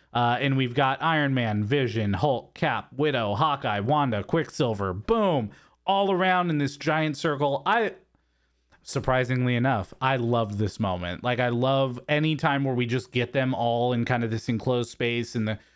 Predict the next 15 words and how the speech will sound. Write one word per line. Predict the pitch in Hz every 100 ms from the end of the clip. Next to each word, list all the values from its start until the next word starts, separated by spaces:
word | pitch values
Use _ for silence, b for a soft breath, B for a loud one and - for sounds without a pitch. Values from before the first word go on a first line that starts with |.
| b b
you | 135 117
get, | 147 147
like, | 135 127
the | 135
top-down | 147 143 135 147 131
view, | 117 123 127 127 127
and | 127 120
they're | 123
all | 127 135
fighting | - 131 123 127
off | 123 123 -
the | 135
Iron | 123 123 120
Legion, | 120 127 117 127 123 123 123
and, | 120 113